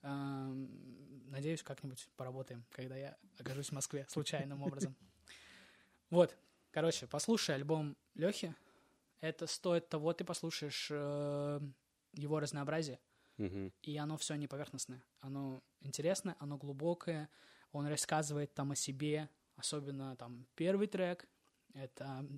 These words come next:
Speaker 1: трек «Окошки». Послушайте обязательно. Вот вам топ-три трека с альбома Л Джея. Итак, первый трек «Окошки». Второй трек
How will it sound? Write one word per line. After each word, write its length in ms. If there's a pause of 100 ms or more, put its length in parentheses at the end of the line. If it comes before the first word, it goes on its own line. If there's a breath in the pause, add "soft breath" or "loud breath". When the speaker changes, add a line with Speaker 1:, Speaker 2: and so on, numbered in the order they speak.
(120)
Speaker 1:
трек 380
«Окошки». 580
Послушайте 480
обязательно. 520 (340 loud breath)
Вот 180
вам 200 (200)
топ-три 520
трека 360
с 120
альбома 500
Л 260
Джея. 520
Итак, 520
первый 300
трек 400
«Окошки». 680 (320 loud breath)
Второй 400
трек 340